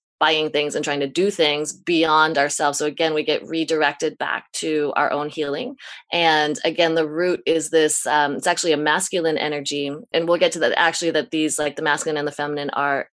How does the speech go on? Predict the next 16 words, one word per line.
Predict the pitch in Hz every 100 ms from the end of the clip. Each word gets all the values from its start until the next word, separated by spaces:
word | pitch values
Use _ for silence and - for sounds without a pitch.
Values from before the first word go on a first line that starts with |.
| -
in | 160
fact, | 156 139 135 -
not | 147 139
gendered | 151 151 147 135
at |
all. | 143 139 92 - 117
Um, | 110 123
they're | 147
just | 139 147 -
archetypes, | 131 143 151 156 143 156
and | 143
they | 139
run | 135 143 147
through | 147 143
every | 143 135 147
human, | 143 143 185 269